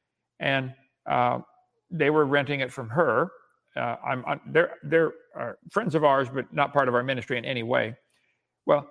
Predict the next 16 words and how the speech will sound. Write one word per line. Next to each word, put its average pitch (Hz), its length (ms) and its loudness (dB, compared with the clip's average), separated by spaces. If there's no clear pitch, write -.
she 233 180 -2
sold 247 300 2
the 160 80 4
house 120 360 -2
a 139 80 -8
few 151 160 -4
months 202 280 -6
ago, 113 300 -2
right 160 160 4
out 165 160 2
from 196 160 -4
under 196 260 0
'em, - 180 -8
made 165 240 4
them 170 220 2
move. 175 420 2